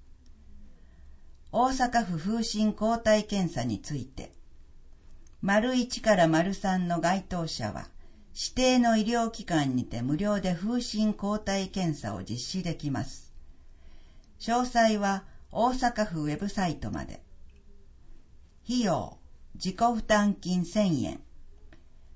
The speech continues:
生活保護受給者は無料。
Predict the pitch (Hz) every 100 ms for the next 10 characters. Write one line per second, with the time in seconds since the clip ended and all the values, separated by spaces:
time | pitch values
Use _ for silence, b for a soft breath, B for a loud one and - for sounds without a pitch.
0 | - - 254 262 233 233 220 208 170 151
1 | 156 220 202 - 123 101 113 127 131 143
2 | 131 -